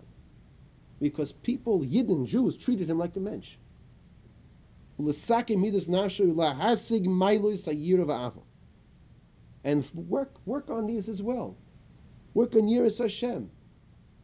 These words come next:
Work on Avos Hashem. You're waiting online. And Acme and Giant, uh, and Gennardi's, whatever the names of the stores are these days.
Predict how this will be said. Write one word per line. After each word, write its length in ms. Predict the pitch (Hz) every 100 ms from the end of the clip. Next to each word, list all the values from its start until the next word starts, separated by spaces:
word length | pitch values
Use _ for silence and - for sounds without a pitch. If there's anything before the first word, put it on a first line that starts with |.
| - - -
Work 160 | 214
on 100 | 226
Avos 400 | 214 233 226 -
Hashem. 400 | 185 - 160 101 - - - - - - - - - - - - - -
You're 100 | 127
waiting 240 | 131 214 208
online. 560 | 180 170 180 135 101 - - - - - - - - - - - - - - -
And 140 | 120 120
Acme 480 | 175 175 127 110 98
and 140 | 95
Giant, 460 | 110 151 156 113 101
uh, 540 | 101 92 - - 101
and 140 | 117
Gennardi's, 440 | 110 113 156 151 123
whatever 180 | 147 143
the 60 |
names 220 | 131 139
of 60 | 120
the 60 | 113
stores 320 | - 131 117
are 80 | 113
these 160 | 107
days. 280 | - - -